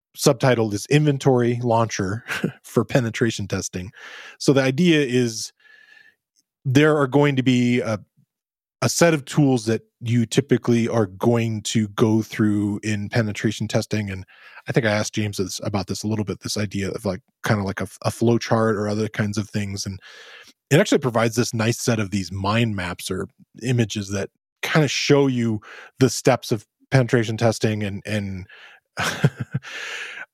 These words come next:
two unfortunate little targets, <laughs> Active Directory and Exchange. <laughs> So definitely kinda see where the penetration testing comes up very often in, in sort of the, um, corporate environments that,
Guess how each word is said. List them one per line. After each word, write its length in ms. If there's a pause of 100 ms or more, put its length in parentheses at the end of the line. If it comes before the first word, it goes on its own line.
(160)
two 220
unfortunate 560
little 180
targets, 520 (840)
<laughs> 120
Active 340
Directory 480
and 100
Exchange. 600 (180)
<laughs> 180
So 260 (1000)
definitely 320
kinda 200
see 240
where 300 (160)
the 140
penetration 500
testing 340
comes 240
up 180
very 140
often 320
in, 220
in 260
sort 200
of 80
the, 200 (1200)
um, 300
corporate 300
environments 600
that, 180